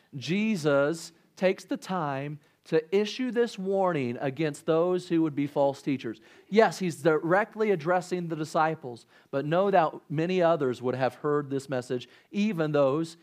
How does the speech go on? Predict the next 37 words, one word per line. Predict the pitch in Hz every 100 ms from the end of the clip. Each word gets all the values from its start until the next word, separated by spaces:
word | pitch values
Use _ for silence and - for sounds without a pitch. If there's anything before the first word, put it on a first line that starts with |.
| _
he | 170
would | 156 139
be | 147
calling | - 165 185 165 123
the | 117
false | 113 127 117 -
teachers | 120 127 113
as | 120 113
well. | 131 120 117 - _ _ _
What's | 226 226
the | 208
warning? | 190 180 135 110 _ _ -
What | 226 254
is | 220 208
it | 202 -
about, | 175 208 202 190
about | 170 185 190
taking | - 233 233 233 220
heed | 175 185 175 165 - -
against | 180 165 175 -
false | 165 160
teachers? | 185 170 151 139
He | 156
says, | - 185 170 165 - -
"Consider | 185 170 - 214 226
the | 190 190
leaven | 180 196 226 226 247 247 - _
of | - 196 196 190 190 190 -
the | 175
Pharisees." | 170 165 147 127 - 120 101 - - _
In | 185 165
verse | 143 131
number | 139 151
one, | 160 190
he | 196
says | 143 143 123 123
that. | 123 -